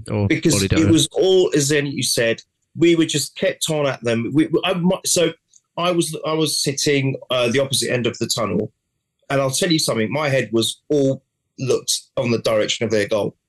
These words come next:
Speaker 2: and I was, again, I said to the guy next to me, I said, "They haven't really done anything, have they, on this side? We haven't even had the ball in our half,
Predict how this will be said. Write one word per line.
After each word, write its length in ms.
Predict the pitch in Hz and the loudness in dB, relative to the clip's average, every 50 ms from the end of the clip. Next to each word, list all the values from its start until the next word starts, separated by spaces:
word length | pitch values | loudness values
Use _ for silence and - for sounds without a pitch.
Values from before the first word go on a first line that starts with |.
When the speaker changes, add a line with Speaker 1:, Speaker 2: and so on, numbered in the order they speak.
| _ _ _ _ _ _ _ _ - | _ _ _ _ _ _ _ _ -6
Speaker 2:
and 120 | 127 117 | -4 -2
I 40 | 127 | 0
was, 240 | 135 135 127 - - - | 0 0 0 0 -2 -4
again, 360 | 139 120 - 160 156 135 117 | -6 -4 -2 0 0 0 0
I 60 | 113 | 0
said 200 | 110 - 135 113 - | -2 -2 -4 -4 -2
to 80 | 123 | -2
the 100 | 113 113 | -2 0
guy 160 | 110 113 117 | 0 0 0
next 200 | 113 117 92 - | 0 0 -2 -2
to 80 | - 110 | -2 0
me, 60 | 110 | -2
I 20 | 110 | -2
said, 260 | - - 123 107 - _ _ _ _ _ _ _ _ - | 0 0 -2 -2 -4 _ _ _ _ _ _ _ _ -10
"They 80 | - 254 | -8 -4
haven't 220 | 277 269 196 - | -2 0 2 2
really 200 | 156 156 139 117 | 2 2 2 2
done 220 | - 190 208 233 | 0 -2 0 2
anything, 240 | 220 156 135 - - | 2 2 2 0 0
have 140 | 113 127 185 | 0 0 0
they, 120 | 160 131 | 0 0
on 120 | 107 107 110 | 2 2 0
this 160 | 107 - - | 0 2 2
side? 160 | 117 110 110 - - - _ - | 0 0 -2 -4 -10 -12 _ 0
We 40 | 214 | 2
haven't 120 | 220 202 175 | 2 4 4
even 200 | 156 147 131 120 | 4 2 2 2
had 160 | 143 143 135 | 0 0 -2
the 60 | 131 | -2
ball 260 | 110 - 147 143 131 120 | -2 0 0 2 2 2
in 100 | 117 120 | 0 -2
our 140 | 113 110 | -4 -2
half, 260 | 127 175 220 240 - | -2 -2 -2 -4 -4